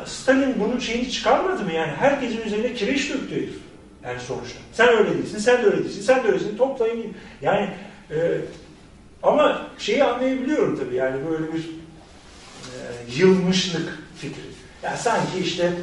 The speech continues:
Deleuze falan gibi tipler ya da bu post yapısalcılık, post yapısalcılık diye aynı şeyi tekrarlanmasını zaten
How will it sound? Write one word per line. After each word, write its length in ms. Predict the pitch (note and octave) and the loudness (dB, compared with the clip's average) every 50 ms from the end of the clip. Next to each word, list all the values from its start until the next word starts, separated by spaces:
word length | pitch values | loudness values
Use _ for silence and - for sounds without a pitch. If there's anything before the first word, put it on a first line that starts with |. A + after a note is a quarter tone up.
| - - | 2 6
Deleuze 420 | G3 F#3 F#3 F3 - E3 F3 E3+ | 8 8 8 8 6 2 0 0
falan 240 | E3 D#3 D#3 D#3 D3+ | 0 0 0 0 0
gibi 220 | C3+ C3 B2+ B2 | 0 0 0 0
tipler 360 | - - - - A2+ A#2 C3 - | -2 -4 -8 -8 -6 -4 -4 -4
ya 140 | D#3 D3 | -2 -2
da 40 | D#3 D3+ D3+ | -2 -2 -2
bu 180 | C#3+ - D3+ | -4 -6 -6
post 160 | D3 C#3 - C#3+ | -6 -6 -4 -6
yapısalcılık, 720 | C#3 - - - C3+ C3 C3 C3 C3+ C#3 C3+ C3+ - C#3 | -6 -6 -6 -4 -4 -4 -2 -4 -6 -8 -8 -10 -10 -10
post 200 | C#3 C3+ - C3+ | -10 -8 -8 -8
yapısalcılık 640 | B2+ B2+ B2 C3 B2 A#2+ B2+ C3+ C3 B2+ - - | -10 -8 -8 -8 -8 -8 -6 -8 -8 -8 -6 -6
diye 120 | C3+ C3 | -4 -4
aynı 200 | C3 C3 C3 C3 | -4 -4 -6 -8
şeyi 220 | C3 - C3 B2+ B2+ | -8 -10 -10 -8 -6
tekrarlanmasını 760 | C3+ B2 B2 B2+ B2+ B2+ B2+ B2+ B2 B2 A#2 - - B2 A#2+ | -6 -6 -4 -4 -4 -4 -4 -4 -6 -8 -12 -12 -14 -14 -12
zaten 260 | A#2+ A#2 A#2 A#2 - | -10 -10 -10 -12 -14